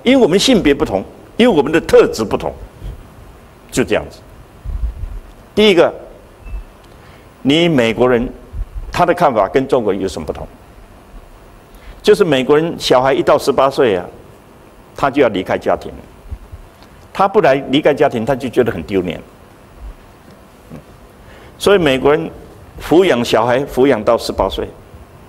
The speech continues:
十八岁以后他去读大学，他就开始自己要去贷款，将来毕业以后才去还政府的钱。不像我们这里要读书，爸爸，钱。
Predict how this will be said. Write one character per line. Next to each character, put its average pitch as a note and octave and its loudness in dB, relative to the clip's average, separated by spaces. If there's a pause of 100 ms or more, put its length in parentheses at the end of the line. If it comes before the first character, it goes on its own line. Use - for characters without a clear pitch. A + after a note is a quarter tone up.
(180)
十 - 2
八 G#3+ 4
岁 G#3+ 4
以 C3 2
后 D3+ 4
他 D3 -4
去 D3+ -4
读 G#2+ -2
大 A#2+ 2
学， F2 -6 (240)
他 C3 -2
就 C3+ -2
开 - -2
始 A#2+ -6
自 A2 -10
己 G2+ -8
要 G2 2
去 - -10
贷 F#2+ 0
款， D2 -6 (640)
将 E3+ 2
来 A2+ 2
毕 G#2+ -6
业 B2+ 4
以 F#2+ -4
后 G2+ 2
才 - -4
去 F#2+ -6
还 F2 -2
政 G#2+ 0
府 E2+ -6
的 D#2+ -10
钱。 - -14 (1600)
不 G3 4
像 G#3 2
我 B2 2
们 A#2 0
这 A2+ -2
里 F2+ -6 (140)
要 E3 4
读 C#3+ 0
书， C#3+ 2
爸 D#3+ 4
爸， D3 0 (760)
钱。 A2 0